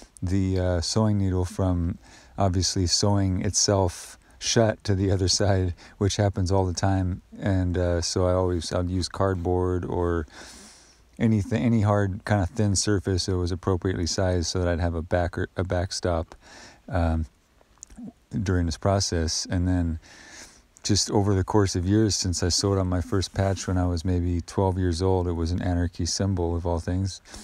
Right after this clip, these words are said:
on my, uh, black denim jacket. And that was the beginning of my, my punk rock career. I already had combat boots and black fatigue pants, but, uh,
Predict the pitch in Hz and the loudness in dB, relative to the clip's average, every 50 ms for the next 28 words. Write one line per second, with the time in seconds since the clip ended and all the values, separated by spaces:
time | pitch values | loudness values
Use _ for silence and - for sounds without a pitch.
0 | - - - - - 92 87 85 85 85 85 85 85 85 85 85 82 82 - - | -18 -20 -20 -10 -4 -2 0 0 0 0 0 0 0 0 0 0 -2 -2 -6 -10
1 | - - - - - 95 92 90 - - - 104 95 92 90 87 82 87 90 90 | -18 -20 -8 -2 0 0 2 0 -2 -4 -2 0 0 0 0 0 0 0 0 0
2 | 92 92 - 101 101 - - _ - - - - - - _ - 85 85 82 85 | 0 0 0 -2 -2 -2 -4 _ -20 -20 -20 -20 -20 -18 _ -2 0 0 2 2
3 | 82 80 - - - 92 90 82 - - - 87 85 82 80 - - 85 90 90 | 0 -2 -4 -4 -2 -2 -2 -2 -2 -2 -2 0 0 0 -2 -2 -4 -2 0 0
4 | 90 90 87 85 82 85 85 85 85 82 92 85 - 92 87 82 - - 92 87 | 2 2 0 0 0 0 0 0 0 -2 -2 -4 -2 -2 -2 -2 0 0 0 0
5 | - - 95 95 90 - - 95 92 92 98 101 101 95 87 87 92 92 90 87 | 2 0 0 0 -2 -2 -2 0 0 2 2 2 2 2 2 0 0 0 0 0
6 | 90 87 85 92 - - - 92 90 90 90 90 90 92 92 95 95 92 90 - | 0 -2 -2 -4 -6 -4 -2 0 0 0 0 -2 -2 -2 -2 -2 -2 -2 -4 -4
7 | - 92 85 85 85 - - - 98 101 92 90 - - - 92 - - 95 90 | -4 -4 -4 -4 -4 -6 -8 -6 -2 0 0 0 -2 -4 -10 -8 -4 -4 -4 -4
8 | 85 - 95 95 95 98 92 - - - - 90 85 80 - - 87 87 87 | -2 -2 -2 0 0 0 -2 -4 -6 -6 -4 -6 -6 -4 -4 -4 -2 -2 -2